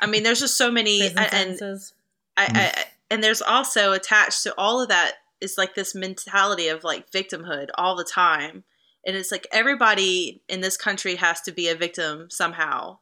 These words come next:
Speaker 1: If you, if you don't have a nice little victim status, then, you know, you're not, you're not worth anything, you know? So it's like white men are considered, like, the, the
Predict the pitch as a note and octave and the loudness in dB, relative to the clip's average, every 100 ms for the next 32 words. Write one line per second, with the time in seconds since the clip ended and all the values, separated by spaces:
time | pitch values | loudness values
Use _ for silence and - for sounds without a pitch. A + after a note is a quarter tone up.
0 | - - F#3+ - F#3 F#3+ F#3 G#3+ G#3+ - | -16 -12 -12 -8 -10 -6 0 0 0 0
1 | G3+ G3 F3+ E3+ E3+ F3+ F#3 G3+ F3+ E3+ | 2 2 0 -2 0 0 0 -4 -2 -4
2 | E3 F3 F3 F#3+ F#3 G3 F#3+ G3 G3+ - | -4 -6 -4 -4 -2 2 2 2 0 -2
3 | - - - - - - G3 F#3 F3+ F3 | -4 -12 -20 -20 -16 0 2 2 0 -4
4 | F3+ _ _ _ _ _ _ - G3+ F3 | -12 _ _ _ _ _ _ -6 -2 2
5 | E3 D#3+ E3+ F#3 F#3+ F#3+ F#3 F3 - _ | 2 0 -2 -2 4 6 6 4 -2 _
6 | _ _ _ _ G3 G3+ F#3+ F3 - _ | _ _ _ _ -2 4 6 6 2 _
7 | _ _ _ _ _ _ _ _ _ _ | _ _ _ _ _ _ _ _ _ _
8 | _ _ _ _ F3 F3+ G3 G3 E3 C#3+ | _ _ _ _ -6 2 2 4 -4 -4
9 | - D3+ C3+ D3+ _ - E3+ D3 D3 D#3+ | -4 -4 -4 -10 _ -12 -8 -4 -4 -4
10 | F#3+ - - F3+ E3+ F#3+ F#3 F#3 F#3 F#3 | -10 -10 -2 2 2 0 -2 2 2 2
11 | F3+ F3+ F3+ F3+ F#3 - E3+ E3+ E3+ G3 | 0 2 2 0 -6 0 4 4 2 -6
12 | - F3+ E3+ E3 D#3+ D#3+ D#3+ - E3 D#3 | -2 0 0 -2 -2 -4 -4 -6 -6 -6
13 | D3 _ _ _ _ _ - E3+ E3 E3+ | -8 _ _ _ _ _ -4 0 2 0